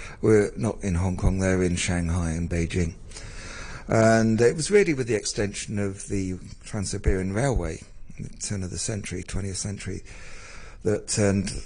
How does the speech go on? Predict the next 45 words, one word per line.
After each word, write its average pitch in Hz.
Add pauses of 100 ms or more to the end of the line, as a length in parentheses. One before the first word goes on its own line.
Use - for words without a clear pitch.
the 104
notion 101
of 92
actually 95
building 92
a, 90 (120)
a 90
station 92
in 87
Kowloon, 90 (640)
uh, 110
as 98
the 101
terminus, 104 (680)
which -
was 110
one 113
of 82
the 87
factors, -
uh, 95 (140)
in 87
the 87
development 90
of 90
the 87
hotel. 113
But 117
in 127
fact, -
the, 110
the 107
railway 147
link 90
wasn't 120
that 127 (280)
strong 147
in 82
terms 98
of 92
delivering 101
passengers 87
into 92
Hong 90
Kong 85